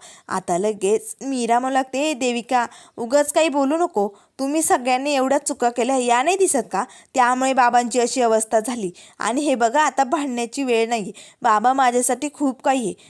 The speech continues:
माझ्यासाठी खूप काही केलंय त्यांनी, त्यामुळे त्यांचा जीव वाचण्यासाठी मी काहीही करू शकते." तेव्हा निरूपा लगेच आता मीरासमोर हात जोडते आणि म्हणू लागते, "ए बाई, आत्तापर्यंत जे काही केलं ना, ते खूप झालं, आता पाणी डोक्यावरनं गेलंय,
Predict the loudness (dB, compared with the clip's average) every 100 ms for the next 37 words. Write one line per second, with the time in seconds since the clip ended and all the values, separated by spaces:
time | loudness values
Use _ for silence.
0 | _ -4 0 0 0 -2 -4 -6 -6 -2
1 | 0 0 0 0 0 -2 -4 -10 -18 _
2 | 0 0 2 0 2 0 2 0 0 2
3 | 2 0 -4 -4 -4 -6 -8 -6 -2 -2
4 | -2 -4 -2 -2 -2 -6 -6 -8 -8 -20
5 | -8 -6 -2 -4 -4 -6 -2 -2 -2 -2
6 | -2 -2 -8 -4 -2 -2 -2 -2 -2 -2
7 | -2 -2 0 -2 -2 -4 -8 -10 -18 -10
8 | -6 -4 -2 -4 -2 0 2 2 0 -2
9 | -8 -12 -20 -8 -8 0 0 0 -2 -2
10 | -4 0 0 2 -2 -2 -2 0 -2 -4
11 | -6 -18 -4 -4 0 0 0 0 0 2
12 | -2 -2 -10 -4 -4 0 -2 -2 -2 -2
13 | 0 0 0 -2 -2 -2 -2